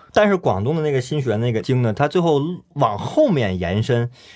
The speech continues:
他不太讲新的经了，他或者他引的那个新的经刚好是其实从日本引进来的那个无政府主义的思路，因为近代在无政府主义在中国的传播有一个特别重要的人叫刘师傅，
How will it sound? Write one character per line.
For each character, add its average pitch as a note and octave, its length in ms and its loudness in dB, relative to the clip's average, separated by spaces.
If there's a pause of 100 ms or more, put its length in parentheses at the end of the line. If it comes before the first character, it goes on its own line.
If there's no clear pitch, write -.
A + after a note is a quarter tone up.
(240)
他 G#3+ 140 2
不 - 160 -6
太 G#3+ 300 0
讲 A2+ 340 -4
新 F#3+ 320 0
的 G#2+ 140 0
经 G#2 260 0
了， F#2 140 -2
他 - 180 0
或 - 140 2
者 D3+ 80 4
他 G3+ 100 4
引 F#3 240 2
的 F3 80 2
那 F3+ 140 2
个 C3+ 80 4
新 F3 180 -2
的 C3+ 100 4
经 C3 300 -2
刚 A3 240 -2
好 - 260 -8
是 G2+ 360 -6
其 - 240 -8
实 C3+ 160 -4
从 C3+ 180 -4
日 G#3+ 140 0
本 G#2+ 240 0
引 F#2 180 -2
进 G2 180 -2
来 E2+ 220 -4
的 F#2+ 120 -2
那 F#2 180 -2
个 F2 160 -6
无 F#2 160 -6
政 B2 160 0
府 A2+ 60 -4
主 A#2+ 140 -8
义 G#2 80 -4
的 F#2 140 -2
思 - 180 -6
路， F#2+ 200 -4
因 C#3 160 -2
为 B2+ 320 0
近 G#3+ 200 0
代 C#3+ 240 4
在 B2+ 140 4
无 C3 140 0
政 F3+ 120 4
府 E3+ 80 0
主 A2+ 100 -2
义 - 20 0
在 A2 100 2
中 D#3+ 140 -2
国 C#3 100 2
的 B2+ 80 2
传 B2 220 -2
播 C#3 120 2
有 G#2+ 60 0
一 - 40 0
个 G#2+ 40 -4
特 F#3 140 -2
别 D3 80 2
重 C#3 160 -6
要 B2+ 80 0
的 G2 100 0
人 F#2 320 -2
叫 E2+ 460 -2
刘 G2+ 180 0
师 E3+ 160 0
傅， F3 220 -10